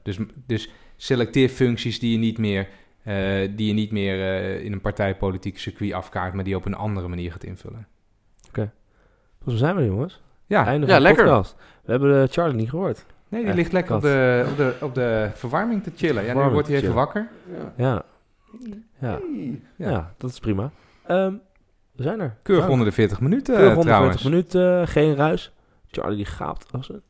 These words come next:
Speaker 2: beest. Ehm,
Speaker 3: Volgende week weer, toch?
Speaker 2: Volgende week weer.
Speaker 3: Lachen.
Speaker 2: Lachen.
Speaker 1: Ja.
Speaker 2: Waar gaan we het over hebben volgende week?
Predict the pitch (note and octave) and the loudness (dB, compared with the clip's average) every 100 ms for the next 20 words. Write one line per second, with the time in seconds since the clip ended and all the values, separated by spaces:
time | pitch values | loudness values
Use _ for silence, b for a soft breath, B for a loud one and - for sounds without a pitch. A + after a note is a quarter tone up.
0 | - b b b b b _ - - - | -20 b b b b b _ -8 -6 -6
1 | - - - C3+ D3 D3+ _ _ _ _ | -10 -18 -6 -4 -4 -6 _ _ _ _
2 | _ _ - A3 G3+ C#3+ C3+ G#3+ B3 - | _ _ 4 6 8 8 8 6 6 0
3 | G3 C#3+ A#2+ G#2 D#3+ G#3+ A#3 - D3 F3 | 0 2 2 0 -2 -4 -8 0 4 4
4 | F#3+ G#2 _ _ C#3 E3 F3+ G#3 _ _ | 0 -6 _ _ -4 -2 -4 -6 _ _
5 | _ _ _ D#3+ C3+ D#3+ D#3+ D#3+ F3 F3 | _ _ _ -2 0 2 2 4 2 0
6 | F3 E3+ | -2 -2